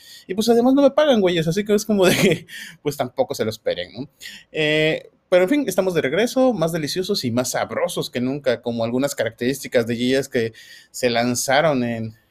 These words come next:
en año pasado y que se están lanzando también este año, y algunas cosas que, que hacen que nos pongamos así como de que, ahora sí de que jocosones, eh, acá querendones con el lenguaje de programación. Eh,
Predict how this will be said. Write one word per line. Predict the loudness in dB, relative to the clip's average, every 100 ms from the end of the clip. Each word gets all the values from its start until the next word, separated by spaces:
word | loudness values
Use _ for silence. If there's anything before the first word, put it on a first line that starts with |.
| -14
en | -4 -2
año | 0 0
pasado | 0 0 0 0
y |
que | -4
se | -6 -4
están | 0 0
lanzando | 0 0 -2 -4 -4
también | -2 -2 -4
este | -6 -4
año, | -4 -4 -8 _ -20 -20 -20 -8
y | -4
algunas | -2 -4 -4
cosas | -2 0 0
que, | -2 0 2 0 -2
que | 0
hacen | 0 0 -2
que | -2
nos | -2 -2
pongamos | -4 -2 0 0 -2
así | -4 -6
como | -4 -2 0
de | 0
que, | -2 -2 -2 -4 _ _ _ _ _
ahora | 4 4
sí | 4
de | 0 0
que | -2 -6 -6
jocosones, | -6 -8 -6 -6 -4 -6 -6 -10 -14 -16
eh, | -16 -14
acá | -10 0 2 4 2
querendones | 0 0 0 0 0 0 -4
con | -6 -6
el | -6 -8
lenguaje | -4 -2 -2 -2
de |
programación. | -4 -6 -8 -10 -14 -18 _ -20 -20 -20 -20 -20 -8
Eh, | 0 4 4 2